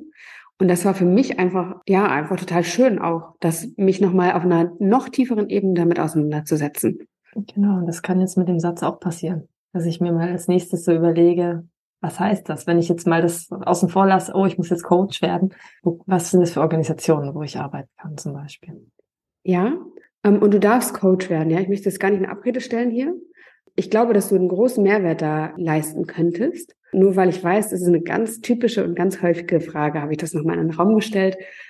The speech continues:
Speaker 1: Genau, aber ich fand's sehr, sehr schön. Vielen Dank, dass du deine Geschichte mit mir geteilt hast, dass wir da einsteigen konnten. Ich finde es immer wieder sehr berührend und emotional,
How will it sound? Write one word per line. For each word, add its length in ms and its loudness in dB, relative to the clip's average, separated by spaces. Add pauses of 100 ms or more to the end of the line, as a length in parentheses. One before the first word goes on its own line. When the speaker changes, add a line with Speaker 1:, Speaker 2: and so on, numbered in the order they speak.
(240)
Speaker 1:
Genau, 420 2
aber 180 2
ich 80 0
fand's 220 2
sehr, 140 -2
sehr 100 0
schön. 340 0
Vielen 260 0
Dank, 320 2 (880)
dass 160 0
du 60 2
deine 260 6
Geschichte 600 -2
mit 180 2
mir 160 2
geteilt 520 -4
hast, 360 -6
dass 180 -8
wir 60 0
da 160 -2
einsteigen 520 2
konnten. 340 0
Ich 120 -4
finde 120 0
es 60 -6
immer 140 4
wieder 180 4
sehr 200 2
berührend 500 0
und 120 -4
emotional, 840 -2